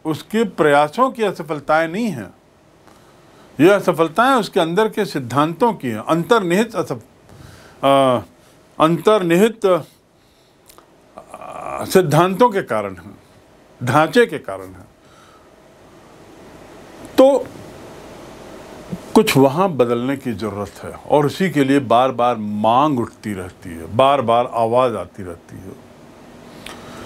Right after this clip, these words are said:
संयुक्त राष्ट्र संघ का गठन, जैसा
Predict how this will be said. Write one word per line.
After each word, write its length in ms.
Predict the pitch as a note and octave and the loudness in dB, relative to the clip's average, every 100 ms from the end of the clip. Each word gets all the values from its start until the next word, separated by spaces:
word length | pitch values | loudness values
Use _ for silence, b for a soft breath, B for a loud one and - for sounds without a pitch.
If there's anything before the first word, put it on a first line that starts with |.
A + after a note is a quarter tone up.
| B - | B -2
संयुक्त 340 | - E3+ D3 | 2 2 4
राष्ट्र 220 | D#3+ D3 - | 4 4 2
संघ 240 | E3 D#3 | 0 4
का 100 | D#3+ | 2
गठन, 580 | A2 B2+ B2+ F#3 C3 G#2 - - | 2 0 2 0 0 -8 -16 -6
जैसा 500 | A2 C#3 C3+ A#2 A2+ | 0 0 2 0 -2